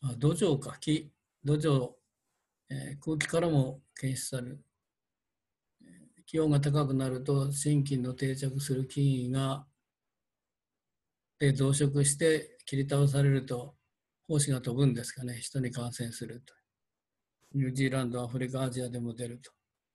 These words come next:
うん。クリプトコッカス、ガッティ。えー、まあ、胞子の鼻腔肺に定着して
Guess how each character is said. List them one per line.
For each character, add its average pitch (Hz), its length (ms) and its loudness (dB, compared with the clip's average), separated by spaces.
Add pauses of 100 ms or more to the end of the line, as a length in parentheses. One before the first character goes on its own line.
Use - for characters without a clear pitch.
(280)
う 135 40 0
ん。 120 40 -2 (1400)
ク 135 80 -2
リ 135 60 2
プ 139 80 -8
ト 143 120 -2
コ 143 120 -2
ッ 139 40 -2
カ 127 140 -6
ス、 - 240 -6 (140)
ガ 135 140 0
ッ - 80 -2
テ - 140 -12
ィ。 - 20 -8 (2750)
え 170 360 -18
ー、 - 20 -12
ま 143 320 -4
あ、 - 0 - (560)
胞 147 160 4
子 139 400 -4 (400)
の 123 180 -4
鼻 123 180 -6 (100)
腔 135 200 2
肺 131 260 -2
に 131 140 -2
定 139 200 4
着 135 320 -2
し - 140 -2
て 160 340 0